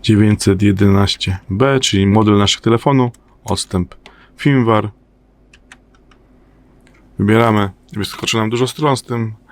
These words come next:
e, oprogramowaniem. Wybieramy sobie tą, która wam najbardziej pasuje, która najszybciej wam działa. E, mi działa mniej więcej ta najszybciej i tam wydaje mi się, że jest najwięcej oprogramowania aktualnie. Więc sobie klikam na tą, schodzę sobie niżej, tu sobie wpisuję,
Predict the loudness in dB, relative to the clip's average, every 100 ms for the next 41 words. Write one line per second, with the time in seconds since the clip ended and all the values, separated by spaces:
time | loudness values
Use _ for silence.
0 | -20 -14 -6 -2 0 0 0 0 0 -2
1 | -4 -6 -4 -2 -4 -8 -6 -4 -4 -6
2 | -6 -6 -6 -6 -6 -8 -6 -8 -6 -4
3 | -4 -4 -10 _ _ -10 -6 -4 -6 -8
4 | -6 -6 -2 0 0 -2 -8 _ _ _
5 | _ -20 -20 -20 -16 -8 -4 -2 0 -2
6 | -2 -6 -8 -8 -4 -2 -2 -6 -8 -4
7 | -4 -4 -6 -6 -6 -8 -6 -4 -4 -4
8 | -6 -6 -6 -4 -4 -4 -2 -4 -4 -6
9 | -4 -2 -2 -4 -8 -6 -6 -6 -10 -14
10 | _ _ _ _ -20 _ -14 -12 -10 -12
11 | -8 -6 -4 -6 -6 -6 -8 -14 _ _
12 | _ -14 -12 -10 -8 -4 -4 -4 -6 -8
13 | -10 -10 -10 -10 -6 -6 -6